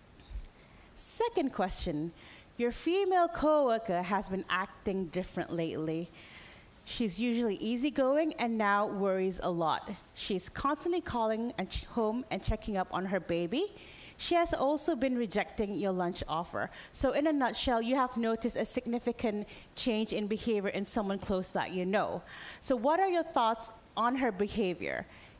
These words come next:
Is this behavior A, normal? Is it B, a flag up?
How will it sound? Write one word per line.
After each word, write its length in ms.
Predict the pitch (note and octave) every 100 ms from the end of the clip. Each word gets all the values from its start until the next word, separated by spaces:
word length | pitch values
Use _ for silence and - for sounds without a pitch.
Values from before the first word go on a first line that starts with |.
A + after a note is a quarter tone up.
| -
Is 180 | A3+ A#3+
this 160 | A#3+
behavior 520 | A#3+ G3+ A3+ G3+ F#3+ -
A, 260 | F3 A#3+ D4
normal? 560 | A#3 G#3 G#3+ B3+ G4 - - - -
Is 200 | A#3+ A#3
it 160 | F#3+
B, 260 | A3 C4+ D4 -
a 60 |
flag 400 | - C#4+ C4 B3+
up? 260 | B3 B3